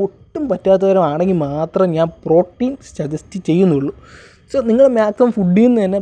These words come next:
പ്രോട്ടീൻ കൺസ്യൂം ചെയ്യാൻ വേണ്ടി നോക്കുക. അല്ലെങ്കിൽ, so, പലരും പറയും ഈ ബോഡി ബിൽഡിംഗ് എന്ന് പറയുന്ന സംഭവം ഭയങ്കര ചിലവുള്ളതാണ്. ഞാൻ പറഞ്ഞത് ബോഡി ബിൽഡിംഗ് ചെയ്ത് കോമ്പറ്റീഷൻ ഇറക്കുന്നവർക്ക് നല്ലൊരു ചിലവ് തന്നെയാണ്,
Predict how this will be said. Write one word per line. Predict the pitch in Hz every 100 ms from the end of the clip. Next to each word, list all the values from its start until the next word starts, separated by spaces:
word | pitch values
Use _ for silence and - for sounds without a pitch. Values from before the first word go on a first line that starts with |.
| 190
പ്രോട്ടീൻ | 165 165 - 190 185
കൺസ്യൂം | 151 151 185 180
ചെയ്യാൻ | 170 165 165
വേണ്ടി | 165 156
നോക്കുക. | 143 139 143 -
അല്ലെങ്കിൽ, | 151 185 233 - _ _ _
so, | 254 - _
പലരും | 170 170 202 247 254
പറയും | 220 208 208 190
ഈ | 170
ബോഡി | 175 185 214 202
ബിൽഡിംഗ് | 202 208 208
എന്ന് | 202
പറയുന്ന | 196 202 185
സംഭവം | 165 170 175
ഭയങ്കര | 160 151 170 175
ചിലവുള്ളതാണ്. | 147 147 160 160 139 139 151 180 -
ഞാൻ | 151 185
പറഞ്ഞത് | 175 196 175 151 147
ബോഡി | 143 160 175 220 180
ബിൽഡിംഗ് | 170 185 226 269 269
ചെയ്ത് | 165 160 170 165
കോമ്പറ്റീഷൻ | 151 170 185 185 180 190 175
ഇറക്കുന്നവർക്ക് | 147 170 233 220 180 147 147 160 - - _ _ 160
നല്ലൊരു | 156 190 185 165
ചിലവ് | 160 165
തന്നെയാണ്, | 156 147 143